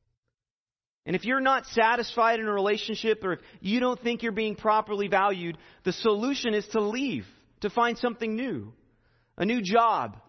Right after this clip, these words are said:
a new home, a new family. 'Cause what you want is what matters. I mean, but this is, this is the exact opposite of Christ-like thinking. Christ didn't come into the world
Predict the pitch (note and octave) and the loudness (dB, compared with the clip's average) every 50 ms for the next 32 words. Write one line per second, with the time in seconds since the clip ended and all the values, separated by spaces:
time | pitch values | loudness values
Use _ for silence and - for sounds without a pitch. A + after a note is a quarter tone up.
0 | _ _ _ _ _ _ - F3+ G#3 A#3+ A3+ G#3+ A#3 A#3 A3 G3+ D#3+ B2+ G#2+ A2 | _ _ _ _ _ _ -4 -2 0 0 2 2 2 0 0 0 -2 -4 -6 -10
1 | - _ _ _ _ _ _ _ - E3 G3+ A#3 A3 - - A3+ A3 A3 A3 G#3 | -16 _ _ _ _ _ _ _ -2 -2 -2 -2 -2 -2 -2 0 0 0 -2 -4
2 | E3+ C3 G#2+ F#2+ F#2+ G2 - _ _ _ _ _ _ _ _ _ _ _ _ _ | -4 -6 -8 -10 -12 -18 -20 _ _ _ _ _ _ _ _ _ _ _ _ _
3 | _ _ _ _ _ _ _ _ _ _ _ _ _ _ _ _ _ _ _ _ | _ _ _ _ _ _ _ _ _ _ _ _ _ _ _ _ _ _ _ _
4 | _ _ _ _ _ _ _ _ _ - F3 D3+ D3+ E3+ G#3+ - - G3+ F#3 A3 | _ _ _ _ _ _ _ _ _ -6 -6 -6 2 4 4 4 4 0 -2 0
5 | C#4 D#4+ D#4 C#4+ B3 A3+ A3 G3+ G3+ F3+ G3 A3 G3+ G#3+ A3 G#3+ F#3 C3+ G#2 G2 | 0 2 2 2 2 0 0 -2 -4 -6 -6 -6 -6 -4 -4 -4 -4 -6 -8 -10
6 | - - - - - _ _ _ _ _ _ _ _ _ _ _ _ _ _ _ | -14 -18 -20 -20 -20 _ _ _ _ _ _ _ _ _ _ _ _ _ _ _
7 | _ _ _ _ _ _ _ _ _ _ _ _ _ _ _ _ _ _ _ _ | _ _ _ _ _ _ _ _ _ _ _ _ _ _ _ _ _ _ _ _
8 | _ _ _ _ _ _ _ _ _ _ _ _ _ _ _ - C3+ D3+ E3+ - | _ _ _ _ _ _ _ _ _ _ _ _ _ _ _ -8 -6 -6 -2 0
9 | D4 C#4+ B3 G#3+ - - - - _ C#4 C4+ C#4+ B3+ G3+ G#3 B3+ B3+ G3 F#3 F3 | -2 -2 -2 -8 -12 -14 -20 -6 _ -4 -2 -2 -4 -2 -2 -2 -2 -2 -4 0
10 | A#3+ C#4+ C4+ C4 - - - - B3+ C#4 E4 F4 - D#4 D4+ - - A#3 A#3 G#3 | 2 2 2 2 -2 -6 -2 0 4 4 4 4 4 0 -2 -2 0 0 -2 -2
11 | - - - - _ _ _ - - E3+ - - G#3 F#3 E3+ - - - C#3+ B2 | -2 -6 -16 -20 _ _ _ -6 -6 -6 -2 0 0 0 0 -2 -4 -4 -4 -4
12 | - - C3+ A2+ - F#2+ F#2 F#2 - - - _ - - F#3 D4 D#4 C#4+ - D#4 | -4 -8 -10 -10 -10 -12 -14 -16 -18 -20 -20 _ -4 2 4 4 4 2 0 -2
13 | C#4+ - - C#4 C#4+ C#4 C#4+ C4 B3+ A#3 A3 A3 B3+ C#4 C#4 C4+ B3 G3+ | -2 2 2 2 2 2 0 0 0 0 2 4 4 6 6 4 2 0